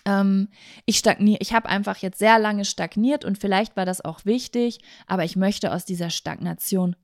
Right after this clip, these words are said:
rauskommen, wisst ihr? Ich möchte, dass es weitergeht und ich möchte euch mitnehmen und vielleicht gibt es Leute unter euch, die auch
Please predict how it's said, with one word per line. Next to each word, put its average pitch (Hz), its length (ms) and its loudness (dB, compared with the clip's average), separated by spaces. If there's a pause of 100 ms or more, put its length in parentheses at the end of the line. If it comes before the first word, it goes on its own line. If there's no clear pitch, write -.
rauskommen, 190 880 -2
wisst 185 280 -6
ihr? 220 220 -2 (280)
Ich 185 140 -10
möchte, 190 360 -4
dass 180 200 -8
es 185 200 -12
weitergeht 190 480 -2
und 180 80 -4
ich 196 100 -4
möchte 226 260 -2
euch 220 180 -6
mitnehmen 233 400 2
und - 100 -10
vielleicht 220 340 0
gibt 233 160 -10
es - 140 -10
Leute 220 360 0
unter 185 300 -6
euch, 180 200 -6
die - 160 -8
auch 220 260 4